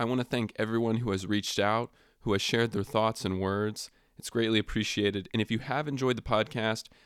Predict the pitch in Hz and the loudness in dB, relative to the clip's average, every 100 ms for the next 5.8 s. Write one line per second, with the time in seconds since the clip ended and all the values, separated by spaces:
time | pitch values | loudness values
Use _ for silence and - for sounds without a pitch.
0 | _ - 143 160 139 139 120 - 110 117 | _ 0 0 4 4 4 4 2 2 2
1 | - 107 113 - 117 120 - 98 95 - | 0 2 -2 -2 -4 -4 -6 -4 -4 2
2 | 107 107 - 113 113 123 _ _ _ - | 2 2 0 0 -2 -6 _ _ _ -6
3 | 104 - - - 113 113 113 120 117 113 | -4 -4 -4 -4 4 6 6 2 2 0
4 | 101 98 92 104 107 113 117 127 - - | 2 0 0 2 2 2 0 -4 -8 -2
5 | 160 160 147 147 - 131 95 92 | 0 0 -4 -4 0 2 2 -2